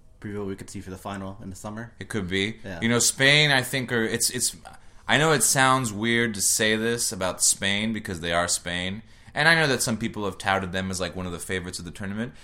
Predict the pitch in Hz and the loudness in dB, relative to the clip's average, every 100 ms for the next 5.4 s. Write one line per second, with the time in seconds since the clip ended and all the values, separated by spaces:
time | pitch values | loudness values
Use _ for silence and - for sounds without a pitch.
0 | - 135 123 - 170 127 110 101 101 98 | -6 0 0 0 -4 2 4 4 0 -2
1 | - - - 143 139 123 117 127 120 110 | 0 -2 2 0 0 -2 2 4 4 0
2 | 92 107 - 95 - 110 107 98 92 85 | -4 -2 0 0 2 2 2 2 0 -2
3 | 98 90 87 104 98 90 82 78 82 78 | -2 -2 0 4 4 2 -4 -4 -4 -4
4 | - 90 - 95 73 69 85 85 - 90 | -6 -8 0 0 0 -6 -10 -10 -8 -6
5 | 85 82 80 78 | -6 -6 -8 -10